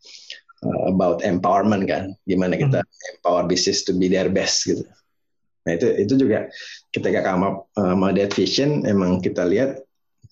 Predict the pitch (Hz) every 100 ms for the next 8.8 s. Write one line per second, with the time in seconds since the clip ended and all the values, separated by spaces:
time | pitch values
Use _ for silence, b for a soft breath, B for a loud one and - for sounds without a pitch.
0 | _ _ - 95 92 85 82 85 - 85
1 | 87 85 92 104 98 85 90 - _ -
2 | 90 - 90 135 139 _ _ B B B
3 | _ _ - 98 151 123 - 143 131 135
4 | 101 135 135 - 131 113 104 92 - 107
5 | 101 98 107 - 95 - - - - -
6 | - B B B B B 101 104 139 160
7 | 151 135 123 123 123 127 135 117 107 98
8 | 92 104 104 98 110 113 131 127